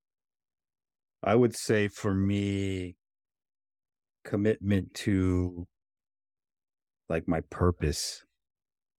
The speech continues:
my, my, my dream, I would say. And I think because I didn't know what I really wanted, I didn't have a purpose until later in life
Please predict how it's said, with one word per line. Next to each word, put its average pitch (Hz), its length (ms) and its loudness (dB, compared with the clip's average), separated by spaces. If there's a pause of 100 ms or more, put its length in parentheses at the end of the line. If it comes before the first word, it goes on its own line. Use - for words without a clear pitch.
(720)
my, 85 300 2
my, 82 300 0 (1120)
my 80 140 2
dream, 78 520 -4 (1600)
I 73 60 -2
would 76 180 -2
say. 71 340 -2 (800)
And 87 220 0
I 87 100 2
think - 440 2 (920)
because 101 320 0
I 92 80 2
didn't 95 320 -4 (240)
know 98 400 2
what 85 240 -2
I 80 60 -4
really 80 260 -6
wanted, 71 300 -10 (280)
I 87 100 -4
didn't 90 260 -6
have 104 340 -2
a 90 80 0
purpose - 720 -8 (640)
until 87 360 -4
later 87 460 2
in 76 100 -6
life 73 460 -6